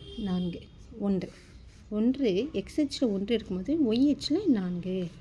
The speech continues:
இது ஒன்று, கமா நான்கு. அடுத்து ரெண்டாவது, ரெண்டு, கமா ஐந்து. எக்ஸ் அச்சில் ரெண்டு,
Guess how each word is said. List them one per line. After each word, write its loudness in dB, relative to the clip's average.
இது 0
ஒன்று, 0
கமா 0
நான்கு. -4
அடுத்து -4
ரெண்டாவது, 0
ரெண்டு, 2
கமா 2
ஐந்து. -4
எக்ஸ் -6
அச்சில் -4
ரெண்டு, -2